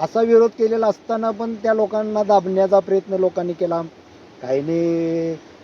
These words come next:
बरंच काही, आ, पैशाची आमिषं दाखवण्यात आली, काही पैशात आधी घेतलेली होती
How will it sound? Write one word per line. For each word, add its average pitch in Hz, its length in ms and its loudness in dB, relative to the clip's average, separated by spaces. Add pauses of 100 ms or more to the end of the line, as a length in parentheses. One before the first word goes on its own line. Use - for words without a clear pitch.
बरंच 165 360 0
काही, 165 380 2
आ, 156 160 2
पैशाची 175 500 0
आमिषं 175 380 0
दाखवण्यात 160 460 -2
आली, 147 340 -2 (720)
काही 156 200 -4
पैशात 175 520 0
आधी 170 180 0
घेतलेली 170 380 -4
होती 170 140 -4